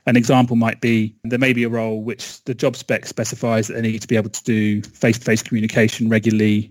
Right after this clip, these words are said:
that they may be doing a development role, but equally they'll have to present in other parts of the, uh, the role as well. But if someone with a neurodiverse condition came in that was absolutely incredible at the development part, would we turn them away because they couldn't do the,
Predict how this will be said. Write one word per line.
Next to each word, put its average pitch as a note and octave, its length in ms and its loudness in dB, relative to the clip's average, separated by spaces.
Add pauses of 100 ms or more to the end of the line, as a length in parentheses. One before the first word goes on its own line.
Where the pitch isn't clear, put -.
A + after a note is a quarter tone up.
that A#2 140 4
they A#2+ 120 4
may B2 160 6
be A2 240 2
doing A2+ 260 -2
a A2 60 0
development B2 360 0
role, A#2 220 -4
but A2 140 -12
equally A2+ 320 -6
they'll A2 100 -4
have A2 160 -6
to - 80 -8
present A2 400 -2 (140)
in A#2 80 -2
other G#2+ 160 0
parts - 320 -2
of A2+ 180 -8
the, - 100 -16
uh, A2 340 -6
the A2+ 140 -6
role G#2+ 240 2
as G#2+ 120 -2
well. A2 360 2 (220)
But - 140 -4
if C#3+ 100 0
someone C3 300 0
with B2 120 2
a B2 40 2
neurodiverse A#2+ 920 0 (140)
condition A#2 480 -2
came A2 260 -2
in G#2+ 200 -4
that - 140 -4
was A#2 200 -2 (160)
absolutely A#2 720 -2 (460)
incredible A#2+ 480 -2
at A2+ 100 -8
the A2 60 -6
development A2+ 480 -4
part, G#2+ 340 -10 (580)
would C3+ 160 -4
we C3+ 100 -2
turn B2+ 240 0
them A#2+ 140 2
away A#2 240 2
because A2+ 340 -4
they A#2 80 0
couldn't - 240 -4
do A2+ 140 -6
the, G#2+ 120 -6